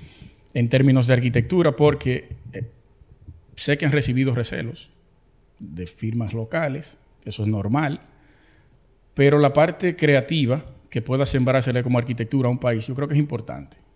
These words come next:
y, y ustedes están haciendo muy buena labor. Sabemos que eres español, sabemos que la firma es española, pero ¿dónde nace Oscar en España?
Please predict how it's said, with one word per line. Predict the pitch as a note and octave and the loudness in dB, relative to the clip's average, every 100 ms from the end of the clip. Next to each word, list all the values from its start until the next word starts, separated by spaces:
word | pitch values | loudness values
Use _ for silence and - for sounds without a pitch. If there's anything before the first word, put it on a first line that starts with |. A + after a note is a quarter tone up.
| - _ | -20 _
y, | A2+ G2+ F#2+ - | -10 -8 -10 -8
y | G#2+ | -8
ustedes | A2 C3+ C3+ | -4 -2 0
están | C3+ C3 | 0 -2
haciendo | A#2+ C3 | -2 -2
muy | B2 B2 | 0 -2
buena | B2 A#2 | -2 -4
labor. | G#2+ E2 C2+ - _ _ _ _ _ _ _ _ _ | -4 -8 -14 -20 _ _ _ _ _ _ _ _ _
Sabemos | - B2+ C#3 D#3 | 0 4 6 6
que | D#3+ | 6
eres | D3+ D3+ | 4 4
español, | C#3 C3 C#3+ D3+ C3+ - _ | 2 4 4 4 0 -10 _
sabemos | - G#2 B2 | -10 -4 -2
que | B2 | -2
la | |
firma | A2 A#2+ | -2 0
es | A#2 | 0
española, | - A#2 C3 A2 C#3 _ _ _ _ _ _ _ _ _ _ | 0 0 0 -2 -8 _ _ _ _ _ _ _ _ _ _
pero | B2 C3 | 0 4
¿dónde | C#3+ D#3+ | 4 4
nace | C#3+ - | 4 2
Oscar | B2+ A#2 B2 | 0 0 0
en | A#2 | 2
España? | G2+ - A#2 A2+ A2+ | -2 -2 -2 0 -4